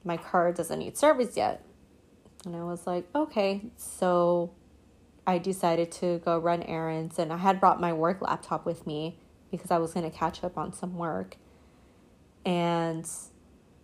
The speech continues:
I was driving, and I was gonna go on, on the freeway, but then I missed, like,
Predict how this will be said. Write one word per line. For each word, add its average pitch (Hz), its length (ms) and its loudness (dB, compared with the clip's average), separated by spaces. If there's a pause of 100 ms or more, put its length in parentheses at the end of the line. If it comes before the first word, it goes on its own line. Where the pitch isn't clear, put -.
(760)
I 180 140 4
was 165 240 0
driving, 214 680 2
and 175 220 -2
I 165 80 -2
was 175 220 2
gonna 185 260 0
go 165 640 -2 (1400)
on, 170 360 0
on 165 280 -4
the 170 100 -10
freeway, 165 800 4 (540)
but 175 140 -2
then 175 140 2
I 170 100 0
missed, 180 560 -2
like, 170 420 -2